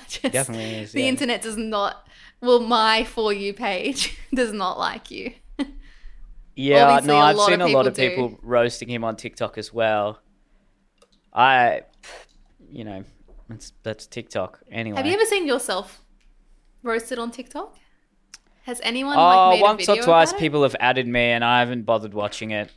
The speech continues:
Speaker 2: And, like, I look at
Speaker 1: <laughs>
Speaker 2: comments sometimes and I'm like, "Oh my God, this is a minefield." 'Cause there's just ones that are, like,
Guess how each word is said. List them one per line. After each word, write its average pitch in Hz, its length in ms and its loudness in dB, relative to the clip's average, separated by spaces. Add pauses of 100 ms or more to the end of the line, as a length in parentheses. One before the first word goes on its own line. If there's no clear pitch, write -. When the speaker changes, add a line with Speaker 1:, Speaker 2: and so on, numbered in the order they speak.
(160)
Speaker 2:
And, 135 160 0
like, 139 200 2
I 139 80 8
look 156 200 2
at 123 100 -4
Speaker 1:
<laughs> - 80 0
Speaker 2:
comments 117 280 -2
sometimes 110 380 -4
and 110 100 -4
I'm 107 100 -4
like, 92 100 -6
"Oh 113 120 -4
my 95 220 -18 (120)
God, 101 320 -6
this 104 160 -10
is 104 140 -18
a 95 60 -10
minefield." 104 1040 -10 (680)
'Cause 165 160 -6
there's 175 220 4
just 208 300 0
ones 139 380 2
that 131 160 2
are, 123 60 2
like, 113 420 0